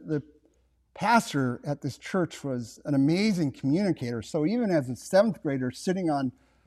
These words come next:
pews just like these, pretty much, I started listening.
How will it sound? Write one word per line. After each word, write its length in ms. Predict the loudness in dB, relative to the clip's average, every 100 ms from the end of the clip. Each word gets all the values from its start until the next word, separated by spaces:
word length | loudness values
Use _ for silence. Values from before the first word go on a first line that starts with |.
| _ _ _ _ _
pews 440 | -2 2 2 0
just 260 | 0 -2 4
like 220 | 4 4
these, 480 | 4 4 4 2 0
pretty 280 | -6 0 2
much, 480 | 4 4 2 -6 -18 _ _ _ _ _ _ _ _ _ _ _ _ _ _
I 40 |
started 420 | -18 -6 -2 0 0
listening. 640 | -2 -4 -2 0 0 -6